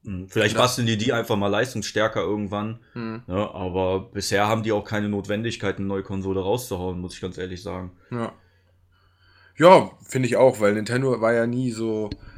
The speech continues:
Speaker 2: das große Grafikgeballer und Wettrüsten und so. Die, die bleiben bei ihrem Zeugs, haben ihre Erlebnisspiele und haben ihre Fanbase und die brauchen sich da jetzt keine großen Sorgen zu machen, glaub ich.
Speaker 1: Ja, eben.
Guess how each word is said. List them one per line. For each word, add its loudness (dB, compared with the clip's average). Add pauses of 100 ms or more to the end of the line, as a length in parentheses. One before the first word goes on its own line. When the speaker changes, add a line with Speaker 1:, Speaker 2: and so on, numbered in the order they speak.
(220)
Speaker 2:
das -8
große -2
Grafikgeballer 0
und -10
Wettrüsten -4
und -10
so. -10
Die, -10
die -12
bleiben 0
bei 0
ihrem -6
Zeugs, -2
haben -4
ihre -6
Erlebnisspiele -4
und -8
haben -6
ihre -8
Fanbase -4
und -12
die -8
brauchen -4
sich -10
da -4
jetzt -10
keine -8
großen -4
Sorgen -6
zu -14
machen, -10
glaub -12
ich. -12
Speaker 1:
Ja, -8
eben. -10